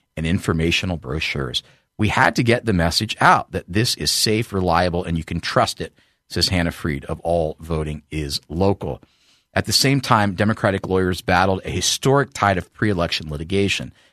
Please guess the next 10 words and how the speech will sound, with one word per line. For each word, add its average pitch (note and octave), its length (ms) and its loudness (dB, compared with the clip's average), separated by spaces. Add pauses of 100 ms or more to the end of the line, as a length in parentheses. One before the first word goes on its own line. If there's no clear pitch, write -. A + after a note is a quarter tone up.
(100)
The - 60 -10
pandemic G2+ 560 0
intensified G2 640 -2
the D2+ 80 -8
party's D#2 380 -4
usual F2 340 -2
tangling F2+ 480 -2
in D2+ 140 -8
the C#2+ 60 -12
courts, - 440 -2